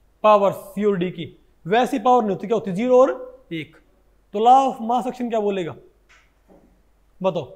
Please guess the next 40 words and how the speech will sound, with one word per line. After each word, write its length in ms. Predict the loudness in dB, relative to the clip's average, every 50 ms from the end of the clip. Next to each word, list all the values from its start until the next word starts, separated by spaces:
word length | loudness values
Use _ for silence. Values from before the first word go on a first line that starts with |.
| -20 _ _ _ _ _
कि 60 | -8 -4
क्या 100 | -2 0
होना 100 | 0 0
चाहिए 120 | -2 0
हमारे 160 | 0 0 0 0
पास 180 | -2 -2 -4 -6
ये? 80 | -8 -10 -10 _ _ _ _ _ _ _ _ _ _ _ _ _ _ _ _ _ _ _ _ _ _ _ _ _ _ _ _ _ _ _ _ _ _ _ _ _ _ _ _ _ _ _ _ _ _
क्या 80 | -4 -2
भाई? 140 | -2 -2 -4 -6 -14 -20 _ _ _ _ _ _ _ _ _ _ _ _ _ _ _ _ _ _ _ _ _ _ _ _ _ _ _ _ _ _ _ _ _ _ _ _ _ _ _ _ _ _ _ _ _ _ _ _
अरे 120 | -4 0
भाई 180 | 0 0 -2 -4 -8 -12 -16 -20 _ _ _ _ _
दो 180 | -2 2 4 4
और 80 | 6 6
एक 80 | 4 2
तीन 180 | 2 -2 -2
order 160 | 0 0 0
आना 120 | 0 -2 -2
था, 140 | -4 -4 -6 -6 -10 -20 -20 _ _ _ _ _ _ _ _
लेकिन 220 | -2 -2 -2 -2 -2
actual 340 | -2 -4 -2 0 -2 0 0
में 60 | 0
order 180 | -2 -2 -2
क्या 160 | 0 2 2 2
है? 100 | 2 0
ज़ीरो 240 | -2 2 4 4
और, 100 | 4 4 2 -2 -8 -14 -20 -20 -20 _ _ _ _ _
यानी 180 | -10 -8 -6 -6
कि 60 | -2
वास्तव 300 | -2 -2 -2 -2 -4 -10
में 80 | -8 -6
क्या 100 | -4 -4
है? 120 | -4 -6 -6
first 260 | -6 -8 -8 -4 -6
order 260 | -4 -4 -4 -6 -8 -14 -20 _ _ _ _ _ _ _ _ _ _
Reaction। 360 | -14 -12 -12 -12 -14 -16 -18 -8
Order 300 | -4 -4 -4 -2 -4 -6
simply 320 | -6 -6 -8 -8 -8 -6
क्या 100 | -4 -4
होता 220 | -6 -6 -6 -8
है 80 | -10 -10